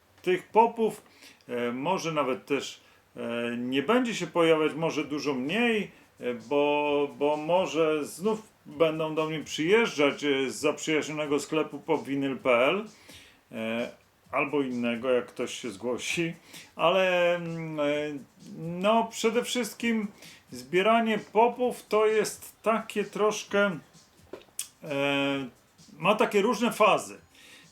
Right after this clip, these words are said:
E, i powiem wam to na przykładach, e, czyli taki pierwszy przykład. Wow, przyjeżdża do nas pierwszy pop. E, dobra, zabiorę tych dwóch panów, o których będę za chwilę mówił. Przyjeżdża do nas pierwszy pop. O kurde,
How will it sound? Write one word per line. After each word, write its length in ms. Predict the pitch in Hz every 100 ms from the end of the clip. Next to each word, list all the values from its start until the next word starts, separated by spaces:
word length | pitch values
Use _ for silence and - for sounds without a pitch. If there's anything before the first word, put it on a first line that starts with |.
| 131
E, 260 | 117 123
i 120 | 165 127
powiem 400 | 214 220 220 190
wam 280 | 208 196
to 140 | 202 190
na 160 | 190
przykładach, 1080 | 180 - 170 - 170 180 165 156 165 175 - _ - - -
e, 260 | 127 131
czyli 220 | 120 165
taki 280 | 165 170 165
pierwszy 420 | 143 190 190 -
przykład. 540 | 160 - 180 190 180 - - _ -
Wow, 560 | 151 214 190 156 127
przyjeżdża 560 | 117 - 175 208 180 180
do 100 | 185
nas 160 | 175 -
pierwszy 420 | 180 190 - 165
pop. 320 | - 143 165 - _ _ - _ - -
E, 360 | 123 123 123 131
dobra, 340 | 151 123 110
zabiorę 380 | 117 135 170 165
tych 180 | 151 120
dwóch 220 | 139 123
panów, 380 | 156 160 156 131
o 80 |
których 260 | 143 147 131
będę 280 | 139 139 120
za 120 | 110
chwilę 260 | - 139 135
mówił. 400 | 127 123 165 190 - - -
Przyjeżdża 560 | - - 196 196 160 180
do 120 | 190
nas 160 | 175
pierwszy 520 | - - 196 - - 165
pop. 400 | 180 135 - - - _ _ - - _ -
O 240 | 214 214 165
kurde, 840 | - - 220 208 165 123 98